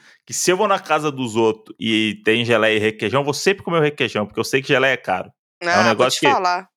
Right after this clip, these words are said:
Speaker 1: negócio que não é que você abre a geladeira e pega a geleia que tem ali, sabe? Tem umas geleias que é, o negócio é embaçado.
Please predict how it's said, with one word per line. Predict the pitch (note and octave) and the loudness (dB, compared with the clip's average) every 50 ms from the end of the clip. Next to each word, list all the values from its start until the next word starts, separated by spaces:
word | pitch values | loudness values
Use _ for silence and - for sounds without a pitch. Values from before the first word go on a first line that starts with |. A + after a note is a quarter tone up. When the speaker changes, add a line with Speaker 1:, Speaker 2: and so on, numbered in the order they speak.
| _ A2+ | _ -2
Speaker 1:
negócio | B2 C3 D3+ D3+ - | 0 2 2 0 0
que | - | -2
não | G3+ G3 | -2 -2
é | |
que | G#3 - | 0 0
você | - | 0
abre | D3 B2+ B2+ B2+ | 0 2 2 0
a | A#2 | 0
geladeira | B2+ A#2+ G#2+ G#2 A2 A#2 | 2 2 2 2 0 0
e | A#2 - | -2 0
pega | _ B2 A#2 A2+ G#2+ G#2+ | _ 0 2 2 0 0
a | |
geleia | G#2 A2+ G#2+ G2 G#2 G2 F#2+ F#2 | 0 0 0 2 2 0 0 -2
que | F2+ - | -4 -4
tem | _ G2+ G2 | _ -4 -4
ali, | G2 F#2+ F2+ - - | -4 -6 -8 -10 -6
sabe? | - G2 G#2 B2 B2+ A2 - | -2 2 2 2 0 -2 -2
Tem | - | -2
umas | A2 A2+ B2 A#2+ | 0 0 0 0
geleias | A2+ A2+ G2+ - A2+ B2 - - | 0 0 0 2 0 -2 -2 -4
que | - - | -4 -4
é, | F4 F#4+ G4 G4 G4 | -2 -2 -2 -2 -4
o | F4 - _ _ _ _ B3 B3 | -6 -8 _ _ _ _ -12 -12
negócio | B3+ C#4 - - - - | -8 -6 -6 -4 -4 -4
é | G3 | -2
embaçado. | G#3 - E4+ - - - - C#3+ G#2+ | -2 -2 -2 0 0 0 0 0 -2